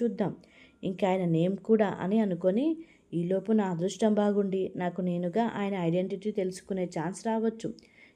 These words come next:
ఇప్పుడు కానీ ఛాన్స్ దొరికింది కదా అని ఫేస్ చూపించమంటే ఆయన మీద నాకు ప్రేమ లేనట్టు అవుతుంది" అనుకొని పూజిత హర్షతో, "నాకు ఈ బెట్ ఓకే" అని చెప్తుంది. హర్ష, "అమ్మ బాబాయ్, తింగరిది ఒప్పేసుకుంది" అని,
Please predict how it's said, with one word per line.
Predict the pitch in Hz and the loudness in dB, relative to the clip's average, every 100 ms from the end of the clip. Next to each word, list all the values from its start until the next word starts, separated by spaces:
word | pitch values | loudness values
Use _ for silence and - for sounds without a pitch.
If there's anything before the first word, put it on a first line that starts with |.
| - | -8
ఇప్పుడు | 185 185 175 | -6 -4 -4
కానీ | 180 175 | -2 0
ఛాన్స్ | 226 220 190 196 | 0 0 -2 -2
దొరికింది | 202 196 208 202 190 | -2 -2 0 -2 0
కదా | 190 170 165 | -2 0 0
అని | 190 | -2
ఫేస్ | 233 202 202 - | 0 2 0 0
చూపించమంటే | 202 196 185 185 175 170 226 302 294 - - - | -2 -2 -4 -4 -4 -4 -2 -4 -6 -20 -20 -6
ఆయన | 170 180 175 | -2 0 2
మీద | 170 170 | 0 2
నాకు | 226 214 208 | 2 2 -2
ప్రేమ | 190 175 196 | 0 0 2
లేనట్టు | 202 214 226 233 | 2 2 2 2
అవుతుంది" | 226 233 220 180 156 | 2 4 2 2 -2
అనుకొని | 175 170 196 269 320 - - - _ 180 | -4 -2 0 0 -2 -6 -20 -20 _ -2
పూజిత | 185 202 208 | 0 0 0
హర్షతో, | 196 180 170 190 185 247 269 - | 0 -2 0 0 2 0 0 -4
"నాకు | 180 185 196 | -6 -4 -2
ఈ | |
బెట్ | 175 175 170 | 0 0 2
ఓకే" | 208 196 226 | 0 2 2
అని | 233 233 | 2 2
చెప్తుంది. | 233 233 220 175 - - - - _ _ 165 | 0 2 0 0 -6 -12 -20 -20 _ _ -6
హర్ష, | 165 - 185 180 - | -4 0 0 0 -4
"అమ్మ | 156 156 | -4 -2
బాబాయ్, | 160 160 156 214 220 | 0 -2 2 2 2
తింగరిది | 208 170 180 190 208 | 0 2 4 4 2
ఒప్పేసుకుంది" | 185 214 220 - 226 202 180 | 4 4 4 4 2 2 0
అని, | 185 285 | 0 0